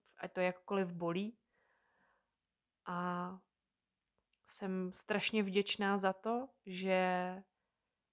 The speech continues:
jsem ho znala, že jsem s ním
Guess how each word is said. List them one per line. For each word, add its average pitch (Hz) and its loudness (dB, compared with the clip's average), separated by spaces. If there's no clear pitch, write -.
jsem 196 0
ho 202 4
znala, 190 6
že 196 -8
jsem 185 -2
s - -4
ním 185 -2